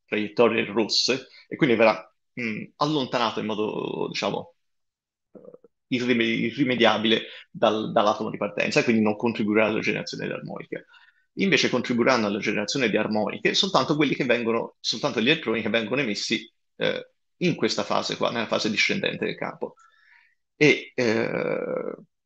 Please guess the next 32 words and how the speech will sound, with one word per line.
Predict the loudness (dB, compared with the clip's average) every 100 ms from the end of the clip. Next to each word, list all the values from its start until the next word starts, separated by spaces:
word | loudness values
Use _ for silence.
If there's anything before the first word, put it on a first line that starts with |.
| _ _ _ _
questi | 0 4
elettroni | 4 6 4
potranno | 4 0 2
fare | 4 4 2
varie, | 2 2 2 -2 -6
a | -10
seconda | -8 -4 -2
del | 0
momento | -2 -4 -6
in | -8
cui | -8
sono | -8 -4
stati, | -2 -2 -2 -4
eh, | -4 -6 -8 -16 _ _ _ -4
emessi, | -2 0 -2 -4 -4 -6 -10
possono | -2 0 2
fare | 4 4
varie | 4 6 4
traiettorie | 4 2 2 4 4 4 2 0 -6 _ _ _ _ -10
lontano | -8 -2 -2 0
dall'atomo, | -2 -2 -4 -4 -6 -6 _
quindi | -10 -8
si | -4
possono | -2 0 0
allontanare | 0 2 4 4
per | 4 2
un | 0
po' | 0 0 0
e | -8
quando | -2 -2 -2
il |
campo | 0 -2 0 -4 -4